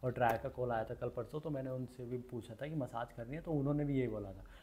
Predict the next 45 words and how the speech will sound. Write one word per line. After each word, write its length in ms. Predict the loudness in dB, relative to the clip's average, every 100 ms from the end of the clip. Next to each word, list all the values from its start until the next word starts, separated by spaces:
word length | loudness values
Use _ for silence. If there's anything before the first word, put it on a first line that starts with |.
| 2
हल्के 240 | 4 6 8
हाथ 180 | 8
से 140 | 6 2
मसाज 400 | 0 2 2 2
यार, 120 | 4
ना 160 | 4 4
कि 160 | 2
ऐसे 220 | 2 0
रगड़ 240 | 0 0 0
रगड़ 240 | 0 -2
के, 100 | -4
बहुत 300 | -4 -4 -4
हल्के 180 | -6 -4
हाथ 160 | -4 -6
से, 240 | -10 -12
ठीक 200 | -8 -6
है। 120 | -6 -10 -20 -20 -20 -20 -20 -2
Next 360 | 4 4 4 4
है 40 |
हमारा, 380 | 4 6 4 2 0 -14 -20 -20 -20 -6
अ, 400 | 2 4 6 4 0 -10 -8 0
भाई 300 | 4 8 8
मेरा 240 | 8 8
payment 440 | 8 8 8 8 4
fail 300 | 4 6 6
हो 160 | 4
रहा 280 | 4 4 4
है 180 | 2 0 -4 -20 -6 4
बार 320 | 8 10 10
बार, 180 | 10 10
मैं 180 | 8 6 0 -18 4
किस्त 440 | 6 6 -2 -2 6
order 240 | 8 8
नहीं 200 | 8 6
कर 180 | 6 4
पा 280 | 4 4 4
रहा, 280 | 4 4
दो 380 | 4 2 6 8
बार 220 | 10 8
हो 160 | 6 2
चुका 360 | -2 0 2 2
है, 60 |
कोई 240 | 2 2 2
तरीका 400 | 4 2 4
है? 120 | 2